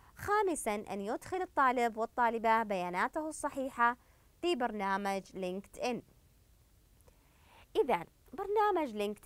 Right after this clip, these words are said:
إن هو برنامج أبنائي وبناتي خاص لعرض طلبات التوظيف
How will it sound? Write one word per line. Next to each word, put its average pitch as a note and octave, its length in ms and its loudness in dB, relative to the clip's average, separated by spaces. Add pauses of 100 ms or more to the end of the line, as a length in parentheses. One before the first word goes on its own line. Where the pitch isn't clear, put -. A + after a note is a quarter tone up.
(100)
إن F#3+ 160 -6
هو C#4+ 220 -2
برنامج B3 800 0 (140)
أبنائي G3 420 -4
وبناتي F#3+ 500 -4
خاص A3+ 600 0
لعرض C4 280 0 (100)
طلبات G#3 440 0
التوظيف F#3+ 640 -4